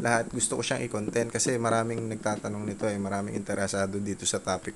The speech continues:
na to. So, yun yung goal ko. Total, may kasama naman na ulit ako dito sa farm. Kaya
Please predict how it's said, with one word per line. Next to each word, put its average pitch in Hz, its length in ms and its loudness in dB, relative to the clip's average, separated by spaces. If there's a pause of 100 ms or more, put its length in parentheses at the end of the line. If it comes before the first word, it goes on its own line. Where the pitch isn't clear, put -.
na 92 80 -6
to. - 80 -10 (480)
So, 131 160 8
yun 135 240 8
yung 127 80 4
goal 120 240 10
ko. 107 320 2 (320)
Total, 120 260 6
may 110 540 0
kasama 110 400 2
naman 107 240 -2
na 104 100 0
ulit 104 220 0
ako 101 180 0
dito 101 240 -4
sa 104 140 2
farm. 120 400 2 (560)
Kaya 107 500 4